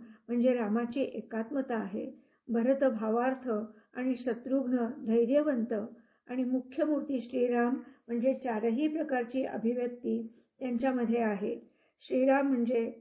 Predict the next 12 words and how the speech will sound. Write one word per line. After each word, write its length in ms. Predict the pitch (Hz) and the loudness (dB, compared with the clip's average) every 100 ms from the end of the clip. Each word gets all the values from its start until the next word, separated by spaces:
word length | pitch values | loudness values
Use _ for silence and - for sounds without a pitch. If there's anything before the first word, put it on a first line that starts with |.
| - | -6
आनंद 440 | 226 240 269 294 | -2 0 2 4
निग्रह, 580 | 294 269 240 226 214 - - _ _ _ 240 | 4 2 2 0 0 -6 -12 _ _ _ -8
अहमात्मा 600 | 226 269 277 277 302 285 | -4 0 0 -2 -4 -2
म्हणजे 400 | 269 226 240 233 | 0 2 2 2
दशरथ. 640 | 214 - 247 240 - 220 226 - _ _ | 0 0 -2 -2 -4 -6 -10 -14 _ _
श्रीराम 500 | - 262 254 254 277 | -4 0 2 4 4
दूर 320 | 254 254 294 | 2 2 2
गेल्यावर 520 | 277 254 240 233 220 226 - _ - | 4 4 4 4 2 -2 -10 _ -18
श्रीराम, 640 | - 247 247 262 277 262 - 269 | -6 -2 0 0 0 -2 -4 -8
अ, 140 | 240 | -4
दशरथ 600 | 233 220 220 254 302 302 | 0 0 2 4 4 2
निवर्तला. 760 | 262 226 247 247 226 208 226 | 0 2 2 0 -2 -4 -6